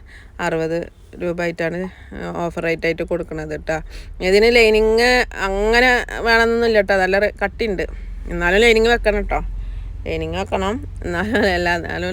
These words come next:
ലൈ-, കുറച്ച് കട്ടിയുള്ളതാണ്. ഇത്, ഏ, രണ്ട്, രണ്ട് കളറാണ് ട്ടോ. അല്ല, ഒരു കളറാണ്, രണ്ട് മോഡലാണ്.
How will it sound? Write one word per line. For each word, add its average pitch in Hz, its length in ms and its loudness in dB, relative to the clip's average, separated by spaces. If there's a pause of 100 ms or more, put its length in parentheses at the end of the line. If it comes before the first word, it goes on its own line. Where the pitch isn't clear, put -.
ലൈ-, 185 260 -4
കുറച്ച് 196 300 -4
കട്ടിയുള്ളതാണ്. 165 680 -4 (800)
ഇത്, 190 160 4 (280)
ഏ, - 20 -6 (720)
രണ്ട്, 170 180 -4 (140)
രണ്ട് 180 280 2
കളറാണ് 165 420 2 (120)
ട്ടോ. 170 100 2 (1040)
അല്ല, 190 120 4 (120)
ഒരു 190 180 4
കളറാണ്, 180 460 4 (440)
രണ്ട് 180 260 2 (600)
മോഡലാണ്. 165 640 0